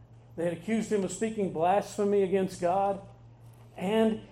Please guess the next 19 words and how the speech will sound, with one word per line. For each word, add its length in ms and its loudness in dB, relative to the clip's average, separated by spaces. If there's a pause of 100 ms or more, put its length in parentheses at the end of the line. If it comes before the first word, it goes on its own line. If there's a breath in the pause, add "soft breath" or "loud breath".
he 180 0
begins 760 4
by 600 6 (1160 soft breath)
saying, 340 0
"The 100 2
God 560 12
of 320 6
glorious, 720 12
the 140 6
glorious 920 10 (680)
God 580 2 (640)
appeared 560 2
to 160 2
our 100 6
father 460 -2 (560)
Abraham." 680 -8 (1080)
The 80 -14
glorious 560 2
God. 360 -4